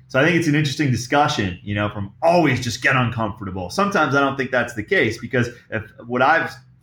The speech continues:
found is that if we're not a vibrational, if our desire doesn't feel good to us, then it's efforting that isn't gonna go anywhere. But when the desire feels good to us,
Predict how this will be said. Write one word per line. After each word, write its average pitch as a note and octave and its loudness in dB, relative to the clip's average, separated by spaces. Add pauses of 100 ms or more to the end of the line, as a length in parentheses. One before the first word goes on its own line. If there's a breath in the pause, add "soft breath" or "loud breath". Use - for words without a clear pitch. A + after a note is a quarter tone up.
found G#2 0
is G2+ -4
that A2+ 0
if G#2+ -4
we're C3 0
not B2 2
a A2 2
vibrational, A#2 0 (200 loud breath)
if C#3 0
our F#3+ 4
desire G3+ 4
doesn't B3 2
feel D#3+ 0
good C#3 0
to A3+ -2
us, C4+ -4 (1040)
then F3 0
it's D#3 -2
efforting G3+ 0
that D3 0
isn't D3+ 2
gonna C3 0
go D#3 2
anywhere. G2+ 0
But A2+ -4
when B2 2
the A#2+ 2
desire D3 2
feels B2 0
good A#3+ 0
to B2 0
us, G#2 -2